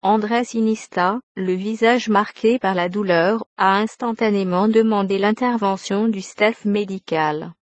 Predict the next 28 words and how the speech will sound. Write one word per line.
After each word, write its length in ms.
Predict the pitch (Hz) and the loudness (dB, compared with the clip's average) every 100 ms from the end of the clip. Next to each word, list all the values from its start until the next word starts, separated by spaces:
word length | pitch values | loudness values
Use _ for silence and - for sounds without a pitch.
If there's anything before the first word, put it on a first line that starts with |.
| _ _ _ _ _ _ _ _ _ _ _ _ _ - | _ _ _ _ _ _ _ _ _ _ _ _ _ -10
Victime 640 | 196 226 - - 247 262 | -4 -4 -4 -2 0 0
d'une 260 | 220 233 208 | 2 2 2
lésion 500 | 202 202 208 220 247 | 0 0 -2 0 0
partielle 680 | 214 - - 185 214 226 | -2 -4 -4 -2 0 -2
du 100 | 190 | -6
ligament 460 | 180 220 214 190 196 | -6 -4 -2 0 0
latéral 560 | 196 196 226 208 202 190 | -2 0 -2 0 0 0
externe, 840 | - - - 165 175 208 254 262 - 208 | -4 -10 -4 0 0 0 0 0 -6 -4
l'international 1040 | 208 247 233 226 226 220 226 202 185 175 | -2 0 0 2 2 0 -2 0 0 0
espagnol, 840 | 202 - 208 196 180 170 196 254 - - | -2 -2 -2 0 0 0 0 -2 -6 -14
trente-deux 800 | - 226 226 208 180 208 190 175 | -2 -2 2 0 0 -2 -2 -4
ans, 180 | 180 262 _ - | -4 -6 _ -6
passera 480 | 233 233 - 247 254 | -4 -4 -6 0 0
des 240 | 208 190 | 0 2
examens 560 | 202 214 220 202 202 233 | 0 2 0 2 2 0
à 120 | 190 190 | -2 -4
son 220 | 196 175 | -4 -2
retour 400 | 202 - 214 202 | -4 -2 -2 0
à 100 | 175 | -2
Barcelone. 880 | 185 214 - 190 175 156 156 170 180 _ _ _ _ _ _ _ _ - | -2 -4 -6 -4 -2 -2 -2 -6 -12 _ _ _ _ _ _ _ _ -4
Il 220 | 214 202 | -2 -2
sera 360 | - 214 196 196 | -2 -2 2 0
absent 540 | - 208 - 247 233 - | 2 -2 -2 2 2 2
entre 320 | 180 - 196 | -2 -2 -4
six 320 | - 240 - | -2 -6 -4
et 80 | 220 | -4
huit 220 | 196 233 | -4 -6
semaines, 680 | - 196 185 170 180 233 | -4 -4 -2 0 0 -2